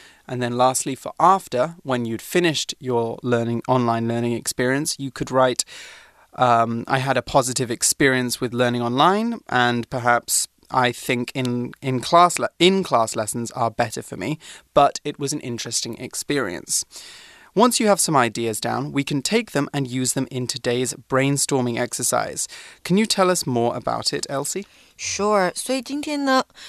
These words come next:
Speaker 2: 我们要看到的是怎么样依照时间排列事件发生的顺序。用的就是所谓的顺序法来描述我们的经验，是很常见的叙述手法。那这样子呢，也可以善用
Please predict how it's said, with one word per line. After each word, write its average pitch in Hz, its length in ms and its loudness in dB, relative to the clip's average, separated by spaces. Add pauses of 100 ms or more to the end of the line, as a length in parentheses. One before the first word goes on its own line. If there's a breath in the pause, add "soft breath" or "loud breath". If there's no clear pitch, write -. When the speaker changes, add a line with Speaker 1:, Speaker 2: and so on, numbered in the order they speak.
(140 loud breath)
Speaker 2:
我 196 60 -2
们 233 100 4
要 262 40 0
看 262 240 0
到 247 140 2
的 202 80 -6
是 220 180 -2
怎 185 160 -4
么 202 100 0
样 254 180 2
依 285 180 -8
照 262 240 2
时 185 480 0
间 247 340 2
排 165 300 -4
列 196 240 0
事 226 320 4
件 185 260 -2
发 170 240 -2
生 170 200 -4
的 156 80 -4
顺 165 260 0
序。 - 340 -4 (520 loud breath)
用 349 260 2
的 233 100 4
就 202 120 -2
是 196 320 4
所 - 180 -2
谓 190 80 0
的 180 140 2
顺 269 420 0
序 247 300 -4
法 160 420 2
来 175 160 0
描 185 320 2
述 339 300 -2
我 190 120 2
们 160 140 0
的 170 100 -2
经 185 300 0
验， 185 220 2 (280 loud breath)
是 - 360 2
很 180 200 -2
常 175 240 0
见 233 200 -2
的 202 80 2
叙 220 200 -4
述 202 220 -4
手 165 260 -2
法。 175 300 2 (280 loud breath)
那 294 120 -2
这 - 180 -6
样 359 200 -4
子 233 140 -4
呢， 214 180 2
也 185 120 2
可 - 200 -6
以 190 140 -2 (100)
善 262 400 -2
用 240 200 4